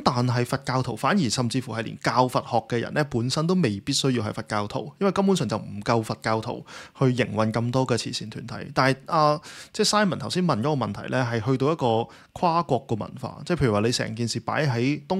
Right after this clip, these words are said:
南亞發生咩事呢？東南亞個佛學傳統可以係好唔同喎，即係第一佢就係有部分佢可能係可以做 part time 形式，係一個生活模式嚟嘅。有部分係佢可以參-，參與戰爭嘅，即係典型最大嘅力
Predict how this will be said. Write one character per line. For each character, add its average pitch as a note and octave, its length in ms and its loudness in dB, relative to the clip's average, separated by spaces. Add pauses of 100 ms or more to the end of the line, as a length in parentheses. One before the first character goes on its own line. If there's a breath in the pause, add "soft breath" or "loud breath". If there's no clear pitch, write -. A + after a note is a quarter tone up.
南 D3+ 100 2 (120)
亞 A2 140 2
發 B2 140 -2
生 C#3 160 -2
咩 C3 180 2
事 - 120 -10
呢？ A2+ 280 -6
東 A#3+ 140 0
南 D3+ 120 0
亞 A#2+ 180 2
個 C3 300 2 (300 loud breath)
佛 - 160 4 (100)
學 C#3 120 0
傳 A#2+ 260 -4
統 C#3 160 -2
可 C3 340 0
以 D3+ 120 0
係 A2+ 100 0
好 A2+ 60 0
唔 C#3 180 0
同 G#2 200 -8
喎， A2 120 -8
即 D3 80 -2
係 D3+ 60 2
第 C3 80 2
一 C3+ 280 2
佢 - 20 -2
就 A2+ 100 -2
係 G#2 140 0 (300 loud breath)
有 C3 180 6
部 A#2+ 180 2
分 A2 180 -2
佢 - 20 -2 (140)
可 D3+ 80 4
能 C3+ 80 2
係 G#2 240 -2
可 A#2 220 0
以 B2+ 220 0
做 G#2+ 220 -2
part D3 200 0
time C#3+ 240 -2
形 - 100 -12
式， C3+ 140 -6
係 B2 100 0
一 B2 40 0
個 C3 100 0
生 C3+ 140 0
活 B2 100 0
模 G#2+ 180 -10
式 C3 120 -4
嚟 E2+ 80 -12
嘅。 A2 200 -14 (400 loud breath)
有 D#3 160 4
部 D#3+ 180 2
分 B2+ 160 0
係 B2 120 -2
佢 C#3 260 2
可 F#3 60 8
以 D#3+ 80 2
參-， D#3 180 -2
參 E3 280 0
與 B2 100 -2
戰 A2 240 -2
爭 A#2+ 140 0 (120)
嘅， A#2+ 140 -12
即 D#3 120 -4
係 D#3 120 0
典 C#3 220 0
型 A2+ 180 0
最 A#2+ 180 0
大 G#2 180 0
嘅 A#2 120 0
力 A2 80 0